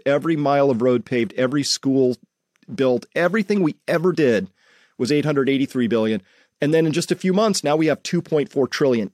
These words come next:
in the system, right? Okay, so now we have some heavy distortions going on. And carry on, two thousand nineteen, it's still going on.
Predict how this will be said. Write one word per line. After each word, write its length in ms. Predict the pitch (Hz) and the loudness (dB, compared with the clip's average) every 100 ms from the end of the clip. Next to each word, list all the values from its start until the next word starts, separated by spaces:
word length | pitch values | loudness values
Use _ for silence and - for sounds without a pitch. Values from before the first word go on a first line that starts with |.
| - | -4
in 180 | 143 127 | 0 0
the 60 | |
system, 480 | - 127 - - - _ _ - | 0 -2 -2 -6 -12 _ _ -4
right? 240 | 101 123 _ _ _ _ - | -2 -2 _ _ _ _ -2
Okay, 440 | 147 139 90 64 | 0 0 -4 -6
so 180 | - 120 | -8 -2
now 320 | 120 147 170 | 0 2 2
we 140 | 156 123 | 2 0
have 120 | 117 | -2
some 140 | 107 | -4
heavy 300 | 101 135 135 | -2 -2 0
distortions 540 | 110 - 113 107 107 92 | -2 -2 -2 -2 -4 -4
going 300 | 107 104 120 | -2 0 0
on. 360 | 139 139 131 _ _ _ _ _ - | 2 0 -2 _ _ _ _ _ -6
And 180 | 123 113 | -4 -4
carry 380 | - 180 180 147 | -2 0 2 2
on, 300 | 131 123 123 | 2 2 -2
two 200 | - 185 | -4 -2
thousand 460 | 170 151 120 113 | 0 0 0 0
nineteen, 640 | 123 160 147 - 160 151 127 | 0 -2 -4 -4 -2 0 -2
it's 160 | - | -2
still 300 | - 156 160 | -4 0 0
going 320 | 143 143 139 | 2 2 2
on. 480 | 131 127 127 123 131 | 2 2 2 0 -6